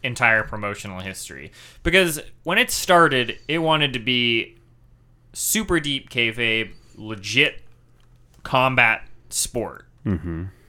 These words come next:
Speaker 1: Like, they promoted it as, "This is real. This is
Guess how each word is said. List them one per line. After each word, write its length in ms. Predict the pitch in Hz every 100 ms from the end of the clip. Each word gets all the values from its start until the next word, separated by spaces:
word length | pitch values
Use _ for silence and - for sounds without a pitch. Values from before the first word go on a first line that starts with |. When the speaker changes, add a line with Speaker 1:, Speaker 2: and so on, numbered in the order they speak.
| -
Speaker 1:
Like, 260 | 127 120 104
they 320 | 131 180 180
promoted 480 | 175 147 143 139 131
it 160 | 131
as, 320 | 117 117 104 98
"This 300 | 120 139 135
is 440 | 117 113 117 107 -
real. 580 | 107 117 110 104 101 101 - - _ _ _ _ _ _ _
This 260 | 120 127 123
is 480 | 127 113 110 -